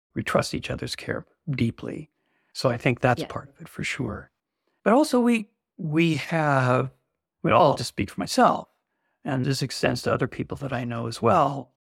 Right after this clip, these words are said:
Speaker 1: Again, there is an unspoken, or perhaps spoken once, but then carried on forward, permission to offer suggestions, give me advice,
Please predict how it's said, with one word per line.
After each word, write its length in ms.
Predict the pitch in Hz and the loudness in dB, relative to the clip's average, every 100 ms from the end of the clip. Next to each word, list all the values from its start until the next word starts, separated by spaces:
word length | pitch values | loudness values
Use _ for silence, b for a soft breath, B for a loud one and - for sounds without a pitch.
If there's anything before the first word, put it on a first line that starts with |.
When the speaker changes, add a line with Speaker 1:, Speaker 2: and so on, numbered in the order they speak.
| _ _ _ - | _ _ _ -2
Speaker 1:
Again, 680 | 202 139 156 139 135 127 - _ _ - | 0 2 4 4 0 -4 -8 _ _ -8
there 320 | 147 139 120 | -2 2 2
is 520 | 262 208 233 214 185 - _ _ | 2 2 4 2 0 -6 _ _
an 200 | - 139 - | -4 -4 0
unspoken, 1200 | 165 185 190 170 - 165 151 151 131 117 123 156 _ | 0 2 0 -2 0 2 2 0 -4 -4 -6 -8 _
or 80 | - | -20
perhaps 360 | - 123 127 - | -4 0 0 -2
spoken 420 | - 135 - 123 | 0 0 0 2
once, 320 | 131 127 123 - | 2 2 0 -2
but 220 | 120 - _ _ _ _ - | -2 -2 _ _ _ _ -8
then 220 | 120 117 | -6 -6
carried 380 | - 127 120 117 | 0 2 2 0
on 220 | 123 117 | -2 -4
forward, 500 | - 143 131 120 - _ - | 0 2 2 0 -4 _ -6
permission 580 | - 202 262 - 107 101 _ _ _ _ _ - | 2 6 6 2 -6 -12 _ _ _ _ _ -2
to 340 | 147 131 131 - _ _ _ | 0 0 -4 -10 _ _ _
offer 420 | - 131 - 123 117 | -2 0 2 0 0
suggestions, 760 | - - 139 120 - 131 120 | -4 -6 -6 -8 -8 -10 -10
give 240 | - 131 - | -10 -8 -4
me 100 | 123 | -6
advice, 500 | 123 131 123 123 | -4 -8 -8 -10